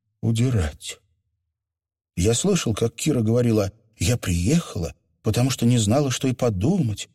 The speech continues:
ведь я послала тебе пять писем и никакого ответа». «Пять писем!» воскликнул Дима. «Я не получил ни одного,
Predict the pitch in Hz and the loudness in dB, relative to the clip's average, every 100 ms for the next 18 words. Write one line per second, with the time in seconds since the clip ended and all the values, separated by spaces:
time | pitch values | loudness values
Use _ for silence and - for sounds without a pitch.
0 | _ - 104 123 123 123 131 139 135 135 | _ -4 0 0 0 0 0 0 0 -2
1 | 135 - 131 165 - - 196 170 - 113 | -2 0 0 0 -2 0 0 -2 -2 -4
2 | _ _ _ 98 107 101 143 151 151 101 | _ _ _ 0 0 0 0 0 0 0
3 | 156 202 190 113 - 147 196 170 160 - | 2 0 -2 -6 0 2 2 0 -4 -2
4 | 233 294 302 277 285 - 247 202 175 165 | 2 4 4 2 0 0 0 0 0 0
5 | 170 180 - 170 160 226 180 156 131 107 | 0 0 2 0 2 2 2 2 2 -2
6 | _ _ 123 185 190 220 220 240 233 226 | _ _ 0 2 2 2 2 2 4 4
7 | 220 214 220 254 233 214 139 | 4 4 4 4 4 4 2